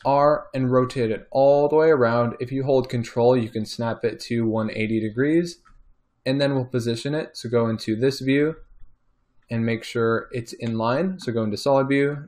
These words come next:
G, Y, and drag it back just so that these are peeking through just like that. Now if we go back into camera view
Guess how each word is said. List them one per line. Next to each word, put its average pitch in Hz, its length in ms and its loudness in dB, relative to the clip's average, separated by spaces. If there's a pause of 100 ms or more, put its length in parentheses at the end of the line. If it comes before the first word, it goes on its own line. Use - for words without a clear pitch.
(140)
G, 139 480 -2 (400)
Y, 117 480 0 (480)
and 107 120 -4
drag 131 280 0
it 156 120 0
back 123 400 2
just 151 280 0
so 147 160 2
that 127 260 0
these 120 380 0 (100)
are 107 240 -6
peeking 117 360 -4
through 110 340 -2
just 104 240 -6
like 104 180 -6
that. - 240 -6 (1200)
Now 139 180 2
if 147 100 -2
we 143 80 0
go 131 160 6
back 120 280 2
into 170 140 0
camera 117 320 0
view 117 320 -2